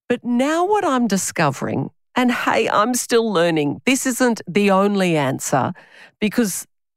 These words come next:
again, we know there's no black and white ways to do parenting. There's no wrong and right ways to do it.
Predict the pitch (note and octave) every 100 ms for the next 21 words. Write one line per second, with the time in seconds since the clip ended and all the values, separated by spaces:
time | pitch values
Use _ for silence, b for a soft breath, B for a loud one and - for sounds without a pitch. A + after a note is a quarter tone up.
0 | _ G3 D3+ - F3 D#3 D3 - D#3 G#3
1 | G#3+ G#3 G#3+ G#3+ A3 F#3 G3 F3+ E3+ G3
2 | F#3+ F#3 F#3 F#3 B B B B B _
3 | - F#3 G3 G#3 - G3 F3+ E3 F3 F#3+
4 | G3 - E3+ E3 E3+ D#3+ D#3+ D3+ - -
5 | F3+ E3 F#3+ A3+ G3+ - F3 E3 D3 D3+
6 | D3+ D#3 D3+ F#3 F#3 F#3 F#3+ F#3 _ D3+
7 | D#3 G3 F#3 F3+ F3+ E3 D3 F3 D#3 E3+
8 | - D3+ D3 - - D3 C3+ C3